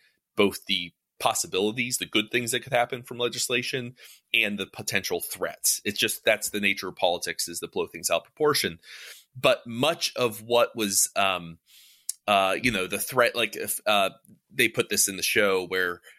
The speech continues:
uh, there's this debate over whether or not, because of the E R A, women would have to be drafted. Um, that wasn't seriously on the table.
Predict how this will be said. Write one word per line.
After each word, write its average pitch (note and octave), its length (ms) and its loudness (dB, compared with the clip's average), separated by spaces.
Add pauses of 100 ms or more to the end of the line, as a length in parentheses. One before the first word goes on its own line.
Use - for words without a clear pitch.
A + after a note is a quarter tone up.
(140)
uh, F2+ 160 2
there's F2+ 200 -2
this F2 140 -2
debate F#2 280 0
over F2+ 140 -8
whether F#2 240 0
or F2 60 -4
not, F2 300 -2 (160)
because G2+ 400 0
of E2+ 80 -8
the F#2 120 -2
E - 40 0
R F2+ 200 2
A, F2 140 2
women F2+ 360 -10
would F2 100 -10
have F#2+ 220 -2
to - 80 -20
be E2 120 -16
drafted. - 720 -2 (460)
Um, G2+ 340 2 (240)
that A#2+ 120 2 (180)
wasn't B2+ 420 0
seriously F#2+ 680 4
on F2+ 280 0
the - 80 -16
table. E2 560 -2